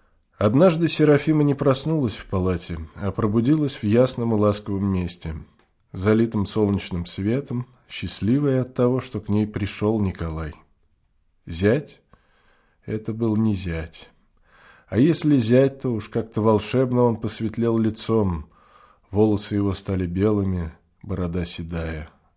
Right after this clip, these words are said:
Постарел. Он улыбнулся и повёл старушку домой, как она и мечтала.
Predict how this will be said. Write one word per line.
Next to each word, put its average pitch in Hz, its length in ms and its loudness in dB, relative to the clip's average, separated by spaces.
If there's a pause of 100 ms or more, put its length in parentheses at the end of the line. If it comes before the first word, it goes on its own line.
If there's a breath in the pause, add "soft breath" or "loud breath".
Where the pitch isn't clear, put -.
(320)
Постарел. 82 680 -6 (920 soft breath)
Он 147 180 2
улыбнулся 156 680 4
и 147 80 4
повёл 139 400 4
старушку 127 640 -2
домой, 117 680 2 (840)
как 107 220 -4
она 107 300 2
и 107 40 2
мечтала. 87 840 -4